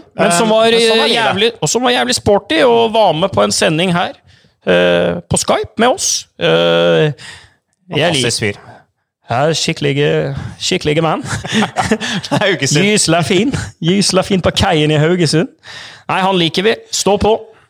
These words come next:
Speaker 2: Ehm, så det blir spennende å se, og hvordan avslutningen der blir. Nå hadde jeg egentlig et poeng som jeg, eh, glemte når du begynte å snakke Haugesund-dialekt, eh, Marius. Det er litt sånn typisk med deg, Marius, at du setter folk litt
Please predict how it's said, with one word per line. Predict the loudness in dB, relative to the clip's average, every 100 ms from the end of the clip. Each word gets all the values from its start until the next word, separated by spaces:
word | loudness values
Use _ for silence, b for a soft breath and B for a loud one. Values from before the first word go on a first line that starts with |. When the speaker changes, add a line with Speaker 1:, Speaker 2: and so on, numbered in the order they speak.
| b b b -2
Speaker 2:
Ehm, | 0 0 -2 -4 -4 -6 -10 -16 -16 -8
så | -4 0 0
det | 0
blir | 0 0
spennende | 0 0
å | 0
se, | 0 -2
og | -2 2 2 2
hvordan | 0 2
avslutningen | 2 2 -2 -4 -4 -2 -4 -2
der | 0 2 0 -4 -10
blir. | -8 -8 -4
Nå | -4
hadde | -2 -2 -4
jeg | -4 -6 -6 -4
egentlig | -6 -4 -4
et | -4 -6
poeng | -6 -6
som | -8 -4
jeg, | -4 -4 -6
eh, | -6 -6 -6 -8 -12 _ -12
glemte | -2 -2 -2 -8 -8
når | -4 -2
du |
begynte | -2 -4 -6
å | -4
snakke | -6 -8 -4 -2
Haugesund-dialekt, | -2 -6 -8 -8 -6 -4 -2 -2 -4 -10 -8
eh, | -4
Marius. | -4 -4 -4
Det | -2
er | -2
litt | -2
sånn | -4 -4
typisk | -2 -4 -4 -4 -2
med | 0
deg, | 0 0
Marius, | -2 -2
at | -6 -6
du | -8
setter | -4 -4 -4 _ -12
folk | -12 -6 -6 -6
litt | -12